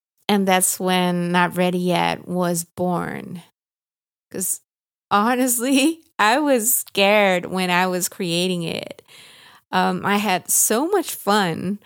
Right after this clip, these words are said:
but I was also scared because I wasn't such a developed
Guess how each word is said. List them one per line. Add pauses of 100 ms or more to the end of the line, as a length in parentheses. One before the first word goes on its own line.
(240)
but
I
was
also
scared
because (480)
I
wasn't
such
a
developed